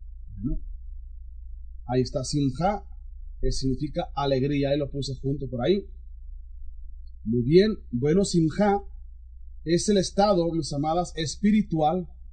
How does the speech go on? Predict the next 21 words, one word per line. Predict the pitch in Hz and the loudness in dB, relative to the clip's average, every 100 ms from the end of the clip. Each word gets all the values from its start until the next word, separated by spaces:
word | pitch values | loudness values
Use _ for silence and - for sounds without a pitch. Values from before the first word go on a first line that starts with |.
| - - - | -18 -18 -8
que | 170 | -4
está | 160 - 160 | -2 0 0
asociado | 190 180 165 165 175 | 0 0 0 2 2
con | 170 160 | 2 -4
la | 147 | -4
Sefirá | 139 135 127 127 | -6 -4 -2 -2
de | 131 | 0
Binah. | 139 180 208 - - - - - - - - - - 113 | 2 4 2 0 -10 -16 -16 -16 -14 -14 -14 -14 -10 -4
Ya | 147 | 2
vimos | 156 175 185 - | 6 8 6 4
ahorita | 143 143 135 160 156 139 | 0 -2 0 2 4 2
a | |
Bitul, | 123 131 - 170 190 208 - | 0 -2 6 8 10 6 0
que | 143 120 104 - - - - - | 0 0 -2 -8 -16 -18 -18 -6
está | 131 127 131 | -6 -4 -6
asociado | 127 151 147 147 170 | -6 -6 0 0 0
con | 165 | -2
la | 156 | -2
Sefirá | 131 143 147 143 | -4 -4 0 0
de | 156 | 0
Jokmah. | 165 147 170 190 | -4 0 2 0